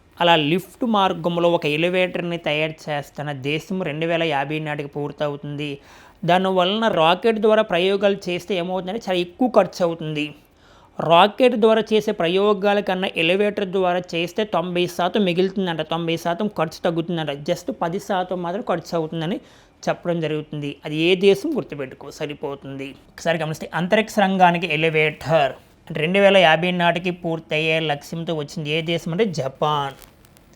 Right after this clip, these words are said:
జపాన్ దేశము. మరి జపాన్ దేశంలో ఏ సంస్థ ప్రకటించింది అంటే ఒబాయాసి, ఒబయాసి కార్పొరేషన్ సంస్థ. ఓకే, ఒబయాసి కార్పొరేషన్ సంస్థ. మరి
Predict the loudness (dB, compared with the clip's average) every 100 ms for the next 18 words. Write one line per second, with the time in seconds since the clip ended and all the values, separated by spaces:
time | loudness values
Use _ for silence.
0 | -20 -20 _ _ -14 -6 -4 -2 -2 -2
1 | -4 -4 -4 -6 -12 -14 -16 -18 -20 _
2 | -2 -2 0 0 2 2 4 4 2 0
3 | 0 2 2 0 -2 -6 -4 -4 -2 -4
4 | -4 -6 -8 -8 -6 -4 -4 -6 _ _
5 | -20 -20 -20 -20 _ _ -20 -20 -10 -4
6 | -2 2 2 8 8 8 8 6 4 0
7 | -8 -4 2 4 6 4 2 -2 -8 0
8 | 2 2 2 4 4 2 -6 -6 -8 -6
9 | -6 -6 -10 _ _ -2 2 4 4 6
10 | 6 4 0 -6 -2 -2 -2 -2 -4 -4
11 | -8 -10 -12 -12 -8 -8 -8 -12 -20 -20
12 | -20 2 6 6